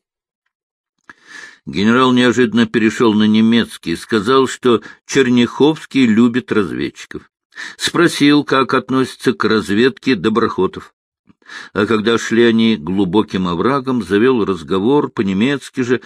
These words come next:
на совсем отвлечённые темы. Ромашкин понимал, проверяет, отвечал короткими фразами. Справа и слева в скатах оврага виднелись двери и окошечки,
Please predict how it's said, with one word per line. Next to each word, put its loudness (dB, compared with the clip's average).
на 2
совсем -2
отвлечённые -4
темы. -4
Ромашкин -4
понимал, 0
проверяет, -4
отвечал 0
короткими -4
фразами. -8
Справа 0
и 0
слева -2
в -12
скатах -4
оврага 2
виднелись 2
двери -2
и -4
окошечки, -4